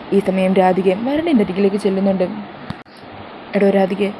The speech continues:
താൻ കണിമംഗലം വിട്ടു പോകാൻ പാടില്ല, അതാ എൻ്റെ ആഗ്രഹം. എന്നും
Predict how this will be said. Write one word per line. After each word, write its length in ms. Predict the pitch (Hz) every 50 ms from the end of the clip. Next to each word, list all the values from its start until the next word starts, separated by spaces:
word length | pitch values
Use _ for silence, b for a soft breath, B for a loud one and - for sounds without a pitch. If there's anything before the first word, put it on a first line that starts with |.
| - - - - -
താൻ 140 | 359 359 294 -
കണിമംഗലം 400 | 220 214 208 220 220 226 226 208
വിട്ടു 140 | 214 214 233
പോകാൻ 340 | 202 202 196 185 202 208 202
പാടില്ല, 280 | 208 196 196 196 196 185 196 - - - - - - -
അതാ 200 | 208 208 233 226
എൻ്റെ 180 | 214 202 208
ആഗ്രഹം. 460 | 208 196 185 202 196 196 202 190 202 202 - - - - - - - -
എന്നും 320 | 196 196 196 202 208 202